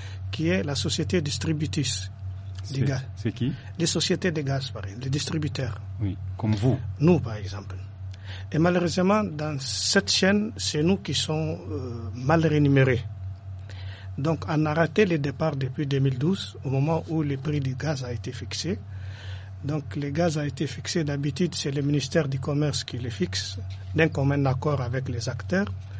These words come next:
Speaker 1: Mais exceptionnellement, cette fois-ci, c'est juste un prix qui nous a été donné comme ça, pour lequel on nous a dit, « Il faut aller travailler. » Donc, euh, nous avons déjà dit,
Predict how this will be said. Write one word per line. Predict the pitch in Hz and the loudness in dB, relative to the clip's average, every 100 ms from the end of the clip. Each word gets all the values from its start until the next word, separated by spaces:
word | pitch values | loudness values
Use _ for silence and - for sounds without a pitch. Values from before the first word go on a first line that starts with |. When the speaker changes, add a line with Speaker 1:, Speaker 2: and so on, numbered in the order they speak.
| - - - - 147 | -10 -12 -12 -6 -2
Speaker 1:
Mais | 147 160 | 0 0
exceptionnellement, | - 165 - 165 156 151 170 175 | 2 0 4 2 4 4 4 2
cette | - 151 - | 2 -2 -2
fois-ci, | - 135 - 185 | -4 -2 0 0
c'est | - - | 0 -2
juste | 143 - - | 0 -2 0
un | 147 | -2
prix | 135 143 160 | 0 0 0
qui | 147 | 0
nous | 139 131 | 0 2
a | 135 | 0
été | 127 139 | 0 -2
donné | 131 123 135 135 | -2 -2 -2 -2
comme | 131 120 | -4 -4
ça, | - 151 - - - - - - - - - - | -4 -4 -4 -10 -14 -12 -14 -14 -16 -16 -16 -6
pour | 147 | -2
lequel | 139 135 170 170 | 0 0 0 0
on | 151 | 0
nous | 147 131 | -2 0
a | 139 | 0
dit, « | 147 170 160 | 0 0 0
Il | 135 | -4
faut | - 139 | -4 -2
aller | 147 156 | 0 0
travailler. » | 151 147 156 170 - - - - - - - - - - - - | 2 2 4 2 2 -2 -8 -8 -8 -8 -8 -8 -8 -8 -8 -6
Donc, | 139 147 135 - | -2 -2 -2 -2
euh, | 147 131 - | 0 0 -2
nous | - 165 160 | 0 2 4
avons | 170 175 185 | 6 6 4
déjà | 160 156 165 | 4 4 4
dit, | 143 160 139 | 4 2 0